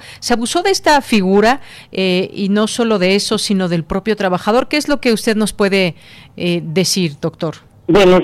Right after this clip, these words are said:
Speaker 2: sí, el primer antecedente sería que, eh, a partir de las reformas de dos mil doce, las reformas de Calderón,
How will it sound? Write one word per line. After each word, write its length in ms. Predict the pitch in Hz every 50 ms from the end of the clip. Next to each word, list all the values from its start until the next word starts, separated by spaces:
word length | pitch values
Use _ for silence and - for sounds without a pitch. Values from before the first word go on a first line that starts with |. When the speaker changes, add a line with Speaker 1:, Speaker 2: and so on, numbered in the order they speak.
| -
Speaker 2:
sí, 160 | - 196 185 -
el 200 | 202 165 160 156
primer 320 | - 196 208 226 269 311
antecedente 1040 | 262 220 185 - 202 165 160 170 160 156 170 175 175 160 - _ 180 185 190 185 - _ _ _ _ _ _ _ _ _ _
sería 520 | _ 156 151 147 170 180 185 190 190 - -
que, 360 | - - 165 175 180 175 175 _ _ _ _ _ _ _ _ _ _
eh, 520 | 151 139 139 139 135 131 127 127 123 - -
a 200 | 170 151 135 -
partir 560 | - 156 143 127 - - 190 202 180 180 - - -
de 220 | 151 131 151 143
las 200 | 135 131 135 127
reformas 600 | 120 123 120 - - 160 170 165 165 160 151 - - _ _ _ _ _ _ _ _ _ _ -
de 520 | 110 110 139 135 131 131 123 120 120 110 101
dos 200 | 117 127 120 113
mil 360 | 123 147 165 170 160 147 131
doce, 500 | 143 165 160 160 - - - 180 202 - - - - - _ _ _ _ _ _ _ _ -
las 120 | 117 113
reformas 520 | 110 117 107 107 147 143 147 147 147 135 117
de 340 | 120 123 117 110 110 107
Calderón, 600 | - - 120 123 120 131 143 165 185 208 233 214